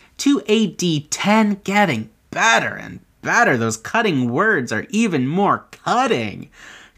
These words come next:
Cut them to the core, Abria, yes.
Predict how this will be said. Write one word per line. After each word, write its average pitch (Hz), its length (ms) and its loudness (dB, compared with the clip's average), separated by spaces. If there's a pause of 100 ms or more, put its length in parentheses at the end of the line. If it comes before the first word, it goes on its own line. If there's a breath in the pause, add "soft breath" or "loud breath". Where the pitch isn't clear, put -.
Cut - 280 -4
them 202 180 0
to 190 140 0
the 123 320 0
core, 392 420 -4
Abria, 135 720 -2
yes. 123 1000 -8